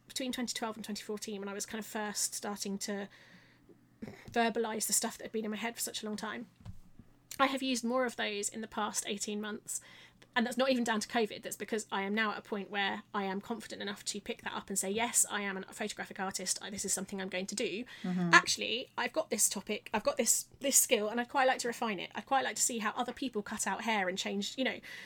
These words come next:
Speaker 1: really specific, tiny stuff that I'm already doing and I have taught myself, but I wanna see if there's another way around or a quicker
Speaker 2: Yeah.
Speaker 1: way around or a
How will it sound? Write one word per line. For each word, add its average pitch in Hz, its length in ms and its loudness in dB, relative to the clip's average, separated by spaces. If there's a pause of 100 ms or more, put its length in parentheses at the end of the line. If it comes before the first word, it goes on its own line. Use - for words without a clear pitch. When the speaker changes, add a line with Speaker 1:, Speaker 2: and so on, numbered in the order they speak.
(380)
Speaker 1:
really 320 400 10
specific, - 600 2
tiny 226 340 2
stuff 202 340 0
that 208 100 -4
I'm 226 160 0
already 262 300 2
doing 233 200 0
and 208 80 0
I 220 40 -2
have - 140 -8
taught 214 180 -4
myself, 196 320 -6
but 226 80 -6
I 240 40 -4
wanna 226 160 0
see 233 140 0
if 220 100 -2
there's 233 120 -2
another 220 200 -4
way 202 100 -2
around 196 280 -2
or - 40 -6
a - 40 -8
quicker - 200 -4
Speaker 2:
Yeah. 147 160 8
Speaker 1:
way - 60 0
around 202 260 -2
or 214 100 2
a 202 120 -2